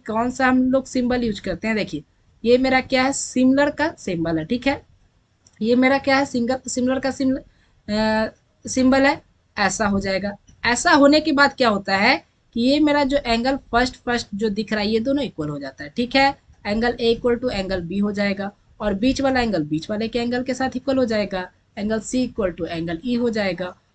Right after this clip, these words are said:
और last वाला angle last वाले के साथ equal हो जाएगा, D equal to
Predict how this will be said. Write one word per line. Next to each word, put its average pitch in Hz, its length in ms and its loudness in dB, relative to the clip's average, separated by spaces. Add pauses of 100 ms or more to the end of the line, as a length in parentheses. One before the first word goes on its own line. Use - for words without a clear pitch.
(120)
और 190 160 -4
last 202 320 0
वाला 247 160 0
angle 190 240 -2
last 170 240 -4
वाले 214 200 -6
के 226 100 -8
साथ 226 240 -8
equal 226 240 -6
हो 214 100 -4
जाएगा, 196 280 -4 (180)
D 247 160 0
equal 226 360 -2
to 359 140 2